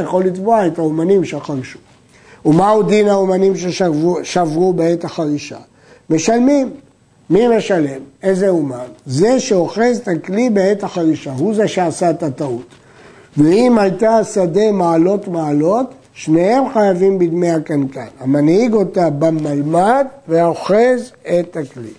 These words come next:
בדרך כלל מי שאוחז בכלי הוא חייב. אבל אם יש אבנים שמחתם-, מחמתם המחרשה עולה ויורדת, גם המנהיג נושא באחריות, כי היה צריך לעקוף את המכשולים כשראה אותם, ולא לגרום למחרשה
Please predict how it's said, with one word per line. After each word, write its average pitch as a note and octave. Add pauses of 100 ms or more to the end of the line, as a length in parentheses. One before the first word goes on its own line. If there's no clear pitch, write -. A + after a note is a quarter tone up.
(380)
בדרך G3+
כלל G3
מי G#3+
שאוחז G3
בכלי G3
הוא G3+
חייב. B2+ (380)
אבל F3+ (120)
אם G3+
יש G3+
אבנים F#3
שמחתם-, E3
מחמתם E3 (280)
המחרשה E3
עולה F#3
ויורדת, F3 (120)
גם E3+
המנהיג F3
נושא F#3+
באחריות, E3 (240)
כי D#3
היה F3
צריך F#3
לעקוף F#3+
את -
המכשולים F#3
כשראה E3+
אותם, G#3
ולא G3+
לגרום G#3
למחרשה F3+